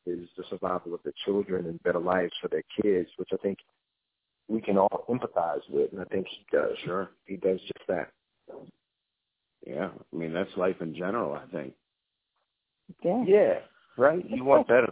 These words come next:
Speaker 1: for the next generation. And
Speaker 2: That's
Speaker 1: under
Speaker 2: right.
Speaker 1: the world of occupation, you know,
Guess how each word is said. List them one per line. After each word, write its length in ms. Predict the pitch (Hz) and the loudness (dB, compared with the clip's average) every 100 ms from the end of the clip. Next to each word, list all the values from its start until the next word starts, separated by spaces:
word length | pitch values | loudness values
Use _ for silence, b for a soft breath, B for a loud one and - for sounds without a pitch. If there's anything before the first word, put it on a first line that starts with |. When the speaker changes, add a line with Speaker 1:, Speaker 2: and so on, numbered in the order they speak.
| - | -6
Speaker 1:
for 80 | 101 | -6
the 100 | 107 | 0
next 340 | 110 - - | 0 0 -4
generation. 680 | 107 98 104 - - 78 78 | -2 -2 -4 -10 -10 -10 -10
And 220 | 190 92 | -8 -4
Speaker 2:
That's 140 | 90 - | -2 0
Speaker 1:
under 180 | 113 123 | 0 0
Speaker 2:
right. 160 | 95 | -4
Speaker 1:
the 40 | 101 | 0
world 300 | 104 98 101 | 0 0 -6
of 60 | - | -2
occupation, 760 | 107 - 98 107 117 - 92 - _ B B B B _ _ _ - | -2 -2 -6 -2 -2 -4 -12 -16 _ B B B B _ _ _ 0
you 100 | 107 | 2
know, 320 | 98 95 | 4 0